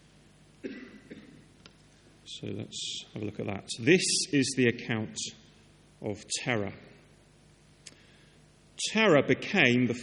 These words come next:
father of Abram, Nahor, and Ha-, Haran. And Haran became the father of Lot. While his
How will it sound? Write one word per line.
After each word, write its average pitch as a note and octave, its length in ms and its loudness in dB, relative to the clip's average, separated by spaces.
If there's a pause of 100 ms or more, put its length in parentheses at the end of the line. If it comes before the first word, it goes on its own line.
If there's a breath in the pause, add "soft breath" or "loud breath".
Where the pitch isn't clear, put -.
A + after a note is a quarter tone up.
father C3+ 520 -2 (140)
of C#3 200 -2 (120)
Abram, G#2+ 680 -2
Nahor, A#2+ 560 -2
and A#2 120 -2
Ha-, - 220 -12 (160)
Haran. A#2 440 -8 (720 loud breath)
And C3+ 120 0
Haran G3+ 460 6
became B2+ 360 6
the A#2+ 60 2
father A#2 440 -2
of C3 180 -2
Lot. E3 340 -2 (920 soft breath)
While G#3 320 4
his A#3 260 2